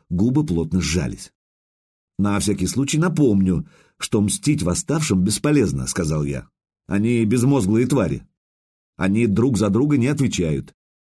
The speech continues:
Если когда-то один восставший убил дорогого вам человека,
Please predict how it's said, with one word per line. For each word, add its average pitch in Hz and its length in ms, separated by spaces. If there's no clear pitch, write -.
Если 156 240
когда-то 156 380
один 123 220
восставший 120 560
убил 107 280
дорогого 107 560
вам 95 220
человека, 151 640